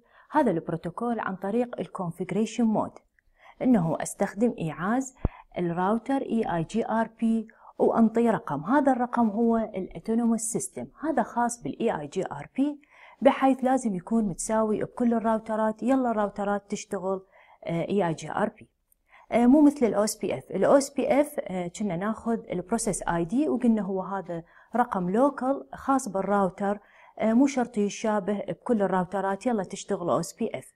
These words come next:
بينما بال إي آي جي آر بي شرط من شروط إنه تصير الراوترات جيران يكون ال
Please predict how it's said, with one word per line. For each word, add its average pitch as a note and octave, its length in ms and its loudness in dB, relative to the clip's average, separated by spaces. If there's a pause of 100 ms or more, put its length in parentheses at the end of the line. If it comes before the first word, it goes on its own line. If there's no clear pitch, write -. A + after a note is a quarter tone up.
(140)
بينما F#3 380 -2
بال F#3 160 -2
إي A3 200 0
آي A#3 60 0
جي A#3 160 -2
آر A#3 260 -2
بي D4 200 -2 (220)
شرط A3 400 -2
من E3 80 -4
شروط A3 420 -2
إنه G#3+ 280 2
تصير A#3 320 0
الراوترات F#3 640 0
جيران A3+ 480 0
يكون G#3+ 380 -4
ال D#3+ 100 -8